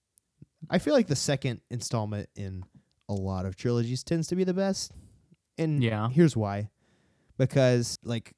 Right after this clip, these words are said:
Speaker 1: you know there's gonna be a third one, because we've already gotten to the point where there's a sequel. So, like, uh, The Empire Strikes Back, it ends with Han Solo being in Carbonite. Um, and you don't have to worry about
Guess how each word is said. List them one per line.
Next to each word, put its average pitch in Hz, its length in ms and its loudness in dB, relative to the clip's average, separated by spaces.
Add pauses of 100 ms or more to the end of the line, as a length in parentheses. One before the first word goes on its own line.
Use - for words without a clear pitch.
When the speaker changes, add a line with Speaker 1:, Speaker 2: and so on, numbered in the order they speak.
Speaker 1:
you 135 200 4
know 131 200 8
there's 117 200 2
gonna 107 160 -2
be 98 100 -4
a 95 60 -6
third 98 240 -2
one, 90 200 -8
because 117 280 0
we've 131 140 4
already 139 220 6
gotten 120 280 0
to 110 40 0
the 110 40 -2
point 120 200 -2
where 107 100 0
there's 101 160 -4
a 107 60 -8
sequel. 98 560 -4 (300)
So, 113 180 -2
like, 101 300 -4 (560)
uh, 95 320 -6
The 101 140 -4
Empire 104 300 -2
Strikes 110 260 -4
Back, 135 260 0
it 127 80 2
ends 135 160 0
with 139 140 4
Han 143 200 2
Solo 143 480 4 (220)
being 156 160 -2
in 151 100 -2
Carbonite. 120 520 2 (480)
Um, 117 340 0
and 131 160 0
you 131 100 6
don't 143 180 4
have 143 140 2
to 147 120 4
worry 139 280 4
about 120 300 0